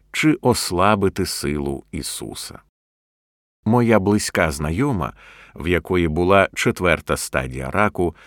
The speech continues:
пішла ще далі, провівши паралель між своїми стражданнями та курсом хіміотерапії, який вона проходила. Жінка знала, що хіміотерапія спрямована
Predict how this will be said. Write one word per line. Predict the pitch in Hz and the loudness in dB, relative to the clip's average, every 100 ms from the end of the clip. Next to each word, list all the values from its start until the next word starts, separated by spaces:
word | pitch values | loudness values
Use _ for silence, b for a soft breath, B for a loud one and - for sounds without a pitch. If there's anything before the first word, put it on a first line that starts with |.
| B B | B B
пішла | - 113 - 165 196 | 0 0 2 0 0
ще | - - 104 82 | -2 2 4 4
далі, | 71 78 69 65 64 B B - | 2 0 0 -6 -12 B B -8
провівши | 82 95 160 143 147 131 - | -2 2 2 2 2 0 0
паралель | 127 123 135 165 101 | 2 4 4 4 2
між | 87 87 - | 2 -2 -4
своїми | - - 104 90 78 71 | -6 -2 2 2 0 -4
стражданнями | - 64 - 64 92 110 123 131 135 117 b _ | -8 -10 -10 -2 2 2 2 2 2 0 b _
та | 185 | -2
курсом | 202 151 143 - 139 - | 2 0 0 0 0 -2
хіміотерапії, | - 123 123 123 147 156 156 123 90 78 71 B B - | -2 2 2 2 2 0 0 0 0 0 -2 B B 0
який | 98 - 98 | 0 2 0
вона | 82 92 107 | 0 -2 -2
проходила. | - 131 - 57 55 50 - _ _ _ _ _ 95 | -4 -6 -8 -10 -10 -14 -18 _ _ _ _ _ -6
Жінка | 87 120 127 113 117 107 | 0 0 2 2 2 2
знала, | 95 92 135 131 71 60 | -4 -2 -2 -2 -4 -6
що | - - | -8 -6
хіміотерапія | 67 104 95 92 82 80 71 - 120 110 | -4 -4 -2 -2 -2 -2 -2 0 0 0
спрямована | - - 78 104 127 117 113 | -2 -4 -2 2 2 4 4